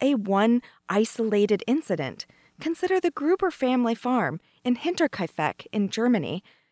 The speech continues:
In the same year as Fred Osterreich's death, nineteen twenty-two, the Gruber family was found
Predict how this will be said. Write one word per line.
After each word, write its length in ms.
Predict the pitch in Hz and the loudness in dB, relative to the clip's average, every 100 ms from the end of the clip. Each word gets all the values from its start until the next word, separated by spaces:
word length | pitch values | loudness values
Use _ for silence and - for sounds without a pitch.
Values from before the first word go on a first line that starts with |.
| _ _ | _ _
In 120 | 285 | 4
the 80 | 302 | 4
same 300 | - 392 480 | 4 2 4
year 280 | 233 175 196 - - | 4 4 2 -4 -2
as 160 | 269 - | -2 0
Fred 340 | - 277 269 - | 0 2 2 0
Osterreich's 600 | 240 277 - 254 196 - | 0 -2 -4 -4 -4 -4
death, 400 | - 233 107 - _ _ - | -2 0 0 -6 _ _ -2
nineteen 400 | 196 190 196 175 | -2 -2 -4 -6
twenty-two, 760 | - 175 151 - 226 127 98 - _ _ _ | -4 -6 -6 -4 -2 -2 -6 -14 _ _ _
the 100 | 285 | -6
Gruber 360 | - 339 415 | -2 -2 0
family 400 | 392 254 214 208 | -2 0 0 0
was 180 | 208 214 | -2 -4
found 480 | - 262 226 165 202 | -4 -2 -2 -2 -8